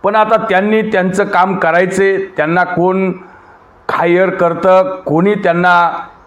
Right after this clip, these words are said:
किती पैसे देतं, याच्याशी काय कोणाला मतलब नाही. पण, अ, जेव्हा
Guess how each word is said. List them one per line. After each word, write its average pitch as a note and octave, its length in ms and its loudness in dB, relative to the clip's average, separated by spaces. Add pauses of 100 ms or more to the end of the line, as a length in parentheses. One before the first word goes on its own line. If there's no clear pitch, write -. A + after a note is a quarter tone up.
(140)
किती D3+ 240 0
पैसे F3+ 420 -2
देतं, F3 320 0
याच्याशी F#3 520 0
काय F#3+ 300 0
कोणाला F#3 400 0
मतलब F3+ 520 0
नाही. B2+ 240 -2 (1120)
पण, B3+ 180 2
अ, A#3 320 8 (680)
जेव्हा A3 580 6